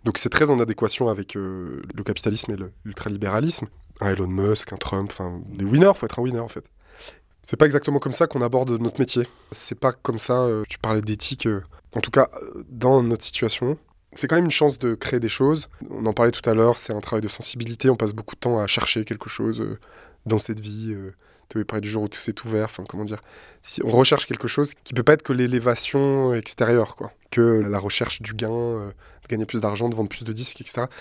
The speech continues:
Ça semble un petit peu pauvre comme processus. Après, on,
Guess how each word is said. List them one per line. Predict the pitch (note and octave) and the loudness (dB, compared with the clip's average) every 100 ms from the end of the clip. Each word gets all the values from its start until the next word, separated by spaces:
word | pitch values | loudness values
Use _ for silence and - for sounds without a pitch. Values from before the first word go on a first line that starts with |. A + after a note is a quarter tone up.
| - | -10
Ça | - | -4
semble | D#3 - - | -2 -2 0
un | C#3+ | 0
petit | - | -2
peu | - | -2
pauvre | C#3+ E3 D#3+ A2+ - _ | 0 2 2 0 -6 _
comme | - A2 | -4 -2
processus. | - A#2+ A#2 - G3+ - - - A2 - | 0 0 0 0 0 -2 -6 -14 -8 -6
Après, | - D3+ | 2 4
on, | C3+ | 4